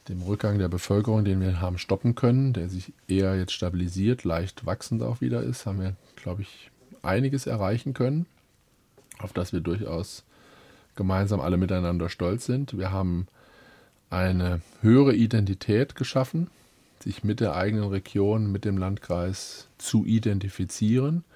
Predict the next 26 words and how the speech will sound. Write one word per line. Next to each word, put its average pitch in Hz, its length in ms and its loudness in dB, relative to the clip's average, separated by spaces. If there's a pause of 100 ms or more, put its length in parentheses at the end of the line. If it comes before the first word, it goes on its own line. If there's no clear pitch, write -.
(540)
Wenn 104 80 -8
ich - 80 -10
da 95 140 -4
mal 101 160 -2
so 101 120 -2
zurückblicke, 104 640 -2
wie 95 80 0
die 92 100 -2
Stimmungslage 123 960 2
schlicht - 260 -4
und 120 100 0
ergreifend 110 540 -2
auch 104 220 -4
war, 104 360 0 (260)
glaube 92 240 -2
ich, 90 80 -6
haben 95 100 0
wir 92 40 0
eine 87 120 -2
ganze 90 240 -4
Menge 87 280 -2
erreicht. 117 600 -2 (960)
Aber 95 160 4
es 92 80 0
bleibt 87 340 0
trotzdem 98 580 -2